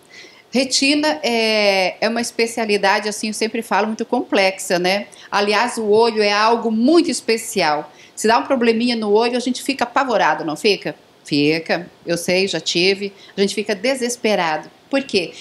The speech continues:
Você fica pensando assim, "Meu Deus, hoje enxergo tudo",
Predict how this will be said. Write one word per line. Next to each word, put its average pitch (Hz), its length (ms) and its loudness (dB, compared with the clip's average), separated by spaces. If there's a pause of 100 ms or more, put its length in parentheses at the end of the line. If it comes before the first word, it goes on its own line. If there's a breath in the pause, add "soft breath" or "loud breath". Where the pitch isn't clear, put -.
(140 loud breath)
Você 226 160 -4
fica 233 180 -6
pensando 214 380 -4
assim, 214 140 -10
"Meu 247 200 -2
Deus, 185 460 -4 (500)
hoje 262 220 2
enxergo 233 340 -4
tudo", 190 360 -4